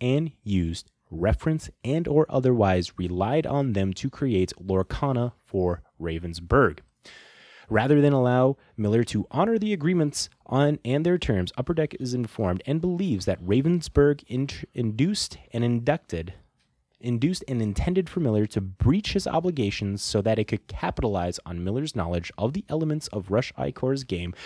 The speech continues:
so he could make it a near identical game for it. This allowed Ravensburg to gain a competitive advantage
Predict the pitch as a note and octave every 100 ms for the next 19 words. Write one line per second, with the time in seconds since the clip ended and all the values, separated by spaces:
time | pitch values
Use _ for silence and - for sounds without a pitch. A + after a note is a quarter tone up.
0 | - - - G2 F2 D3+ F3+ A2+ F#2 A2
1 | - - - F#2+ F2 F2+ G#2 A#2+ - -
2 | B2 A2 D#2+ E2+ - G#2 A2 D#2 D#2+ D#2
3 | _ _ _ _ _ - D#3+ C#3+ D#2+ -
4 | - _ _ B2 B2 D3 C#3 A2+ F#2 G#2
5 | A#2 G#2 G#2 G#2 G2 F#2+ G2 G2+ G2+ F#2
6 | F#2 F#2 F2 - C#3 D3+ D#3 A#2 A#2 C3
7 | D#3 - E2 E2